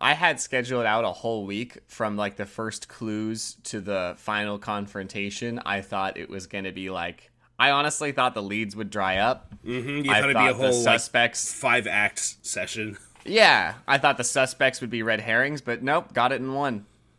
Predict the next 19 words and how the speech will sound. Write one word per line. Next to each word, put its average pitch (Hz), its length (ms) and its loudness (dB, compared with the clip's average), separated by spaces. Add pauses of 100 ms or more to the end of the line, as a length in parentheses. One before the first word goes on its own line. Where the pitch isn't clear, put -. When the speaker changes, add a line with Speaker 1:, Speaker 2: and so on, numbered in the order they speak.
(340)
Speaker 2:
All 165 80 -6
right. 139 460 -2 (180)
Speaker 1:
It's 123 160 -14
a - 40 -20
pretty 139 220 -2
sweet 123 320 -6
day. 123 360 2 (760)
Speaker 2:
Plenty 151 200 2
of 147 80 0
time 147 180 4
left 143 220 -4
over 135 240 0
to 120 60 -2
get 123 140 0
your 117 180 -2
perfect 127 460 -10
pour 123 260 -2
of 110 100 -6
Guinness. 117 460 -4